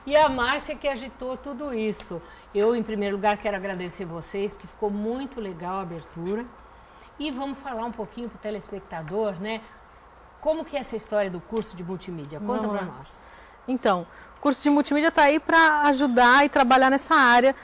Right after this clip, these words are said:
Speaker 2: justamente uma delas essa parte de vinheta, né, de criação gráfica pra vídeo, audiovisual. É um curso de graduação, de curta duração, que contempla as três áreas de criação, digamos,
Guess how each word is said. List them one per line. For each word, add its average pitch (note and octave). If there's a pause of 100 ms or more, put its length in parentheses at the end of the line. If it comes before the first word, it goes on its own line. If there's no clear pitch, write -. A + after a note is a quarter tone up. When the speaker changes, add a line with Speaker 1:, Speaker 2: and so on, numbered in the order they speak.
(160)
Speaker 2:
justamente A#3+
uma B3
delas A3
essa G#3+
parte G#3+
de G#3+
vinheta, B3
né, A3
de G3+
criação G#3
gráfica G3+ (380)
pra G3
vídeo, G3+
audiovisual. A3+ (320)
É A#3+
um C4
curso B3+
de A#3+
graduação, A#3 (160)
de A3
curta G#3+
duração, B3 (320)
que D#4+
contempla D4+
as -
três D#4
áreas C4+
de B3
criação, A#3
digamos, G#3